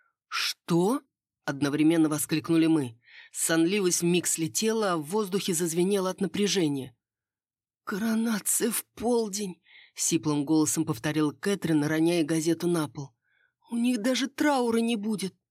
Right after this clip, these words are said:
Они спешат». «Надеюсь, став единовластным правителем Вердании, она окончательно не слетит с катушек», задумчиво проговорила Дели, с тревогой посмотрев на Кэтрин, чья вражда с королевой была известна всем. «Не уверена,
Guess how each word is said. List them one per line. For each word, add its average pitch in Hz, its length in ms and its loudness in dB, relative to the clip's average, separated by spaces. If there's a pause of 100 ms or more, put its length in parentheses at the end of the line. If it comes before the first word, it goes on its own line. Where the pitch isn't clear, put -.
(160)
Они 202 320 -4
спешат». - 640 -4 (840)
«Надеюсь, 190 720 0
став - 360 -4
единовластным 202 760 -2
правителем 196 600 -2
Вердании, 202 760 -2 (220)
она 196 240 -2
окончательно 196 640 -2
не 185 100 -2
слетит 180 380 -4
с - 60 -4
катушек», - 600 -8 (320)
задумчиво 151 580 0
проговорила 151 600 0
Дели, 175 320 0
с 147 100 -2
тревогой 160 460 0
посмотрев 165 560 -2
на 180 140 -2
Кэтрин, 139 500 -6 (160)
чья 151 260 0
вражда 147 360 -2
с - 80 -2
королевой 156 480 0
была 147 320 0
известна 139 440 -2
всем. 123 440 -4 (580)
«Не 190 220 4
уверена, 175 640 0